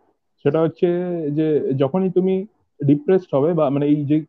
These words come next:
আহ, ঘটনা তুমি বললে, সেই ডিপ্রেশনের সাথে সাথে আরেকটা জিনিস আসে, that is called frustration। তো তুমি যখনই ফ্রাস্ট্রেট হয়ে যাবে তখন যদি একসাথে, আহ, তোমার রাগটা কোনো কিছুর উপরে বার করো তো সেটা অনেক হালকা হয়, মানে হালকা হয়ে যাবে তুমি। কেউ কেউ আছে যারা,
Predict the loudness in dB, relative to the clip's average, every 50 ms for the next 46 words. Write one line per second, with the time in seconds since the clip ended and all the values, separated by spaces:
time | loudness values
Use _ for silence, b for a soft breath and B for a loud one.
0 | _ _ -8 -6 -6 -4 -4 -4 -2 -2 -2 -2 -2 -2 -2 0 0 0 0 -2
1 | -4 -6 -8 -8 -10 _ -2 -2 0 0 0 -2 -2 -2 -2 -4 -4 -2 -2 -2
2 | -2 -2 -4 -4 -4 -4 -4 -2 -2 -2 -2 -2 -2 -2 0 0 0 0 0 0
3 | -2 -2 -2 -4 -2 -2 -2 -2 -4 -6 _ _ _ _ _ -2 0 2 2 2
4 | 0 0 0 0 0 0 0 -2 -4 -4 -4 -6 -8 -8 -8 -12 -16 -20 _ _
5 | _ _ _ _ _ -4 -2 0 2 2 2 2 2 0 0 0 -2 -2 -2 -2
6 | -2 -2 -2 0 0 0 0 2 0 0 0 0 -2 -2 -4 -6 -8 -6 -6 -6
7 | -6 -6 -8 -10 -14 _ _ _ _ _ _ _ _ _ _ _ _ _ _ -2
8 | -2 -2 -4 -4 _ -4 -2 -2 -2 -2 -2 -2 -4 -8 _ _ -8 -4 -4 -2
9 | -2 -4 -4 -4 -2 -2 0 0 2 2 2 2 0 -2 -2 -4 -2 0 0 0
10 | 0 -2 -2 -2 -2 -2 0 0 0 0 0 0 -2 -2 -4 -2 -2 -2 -2 -2
11 | -2 -2 -4 -4 -4 -4 -4 -4 -2 -2 -2 -4 -6 -8 -8 -6 -4 -4 -4 -2
12 | -4 -4 -4 -6 -8 _ _ _ _ -6 -4 0 0 0 0 0 0 2 2 2
13 | 2 0 -2 -4 -6 -8 -8 -8 -12 _ _ _ _ _ 4 4 4 4 2 2
14 | 2 0 -2 -2 -2 -2 -2 0 0 2 2 2 2 0 -2 -6